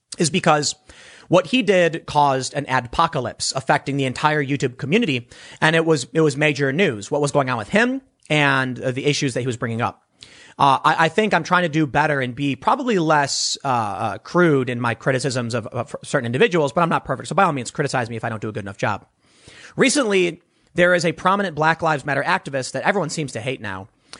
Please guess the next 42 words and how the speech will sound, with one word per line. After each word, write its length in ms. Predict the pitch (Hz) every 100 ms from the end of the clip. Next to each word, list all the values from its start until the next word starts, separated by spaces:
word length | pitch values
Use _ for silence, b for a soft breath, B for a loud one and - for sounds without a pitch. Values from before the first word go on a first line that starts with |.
| B
who 340 | 170 175 170 147
referred 360 | 160 180 220 -
to 120 | 190
me 200 | 196 175
as 100 | 147
a 60 |
white 200 | 131 147
supremacist 560 | - 147 135 127 120 113
and 80 | 117
a 40 |
neo-Nazi. 580 | 113 107 117 160 - 90 - _ b b b
And 260 | 151 147 139
this 420 | 131 226 - -
was, 320 | 202 185 135
th-, 200 | 143 170
this 200 | 151 175
is 100 | 233
the 100 | 202
escalation 520 | 180 - 156 147 143
and 100 | 131
the 40 | 127
extreme 420 | - - 156 143
nature 260 | 131 123
of 100 | 127
what 120 | 127 120
we're 140 | 117
seeing. 360 | - 143 101 - _ _ b b b b b b _ _
Obviously, 500 | 190 240 277 254 254
none 140 | 233 226
of 40 |
those 200 | 214 185
things 200 | 202 160
are 120 | 151
true, 440 | - 147 127 151 196 _
um, 360 | 151 143 135 131
because 400 | 139 175 143 135
I 60 | 143
routinely 540 | 139 - 269 247 143
rag 240 | 135 120
on 140 | 123 123
white 180 | 120 -
supremacists 840 | 117 117 110 - 165 - - -